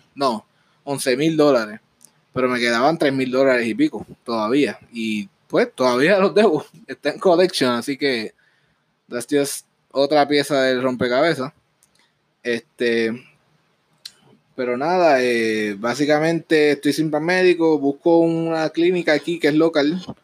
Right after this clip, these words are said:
que ellos te tratan, obviamente, te ven y todo, sin un plan médico, pero ellos como que te envuelven en un programa de beneficios propios de la misma clínica.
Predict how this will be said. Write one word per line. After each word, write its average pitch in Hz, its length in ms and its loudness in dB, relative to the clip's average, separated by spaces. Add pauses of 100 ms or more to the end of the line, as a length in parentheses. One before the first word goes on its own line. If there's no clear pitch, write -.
(720)
que 117 460 -2
ellos 135 520 4 (460)
te 139 100 0
tratan, 147 420 0
obviamente, 135 600 -4 (100)
te 120 140 -6
ven 131 480 -6 (220)
y 120 100 -10
todo, 147 500 0
sin 127 140 -8
un 120 140 -6
plan 131 180 -6
médico, 151 380 0
pero 117 340 -4 (380)
ellos 180 200 2
como 165 200 0
que 143 80 2
te 131 80 -4
envuelven 143 340 2
en 160 60 0
un 160 100 -2
programa 147 540 2
de 131 180 0
beneficios 131 760 -4 (260)
propios 120 640 2
de 117 180 -2
la 113 120 -4
misma 139 360 -4
clínica. 110 580 -6